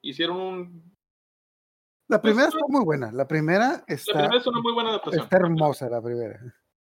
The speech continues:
Speaker 1: La primera es una muy buena adaptación.
Speaker 2: Ujú.
Speaker 1: Dicen, "Ah, que porque fue una mujer la principal". Pues es que lo que dice el director,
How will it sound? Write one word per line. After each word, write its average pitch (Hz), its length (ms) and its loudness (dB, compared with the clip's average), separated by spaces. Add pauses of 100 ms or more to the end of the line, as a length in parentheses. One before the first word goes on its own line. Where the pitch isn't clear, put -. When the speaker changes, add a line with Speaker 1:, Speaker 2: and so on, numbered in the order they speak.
(160)
Speaker 1:
La 180 80 -4
primera 190 140 -2
es 202 60 -6
una 247 120 -2
muy 233 180 2
buena 226 200 2
adaptación. 226 580 -4 (160)
Speaker 2:
Ujú. 131 240 -10
Speaker 1:
Dicen, 185 240 -2
"Ah, 269 260 -2
que 240 80 -8
porque 196 220 -6
fue 240 100 -6
una 240 100 -4
mujer 214 320 -2
la 214 120 -6
principal". 180 460 -6
Pues 165 160 -4
es 165 120 -4
que 233 180 -2 (300)
lo 180 200 0
que 180 80 2
dice 190 160 0
el 226 60 -4
director, 185 400 0